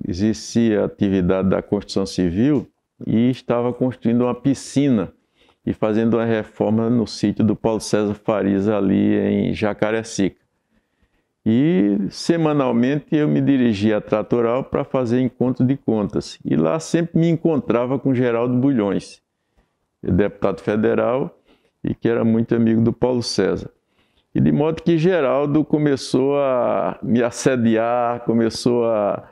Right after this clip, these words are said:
a, a induzir que eu deveria,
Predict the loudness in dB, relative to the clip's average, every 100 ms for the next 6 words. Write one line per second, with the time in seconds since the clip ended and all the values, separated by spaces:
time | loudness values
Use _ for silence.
0 | _ _ _ _ -4 -2 0 -2 -2 -2
1 | -2 -2 -2 -2 0 0 -2 -4 -6 0
2 | 2 2 2 2 2 2 0 0 0 2
3 | 2 2 2 4 4 4 2 2 2 2
4 | 2 -2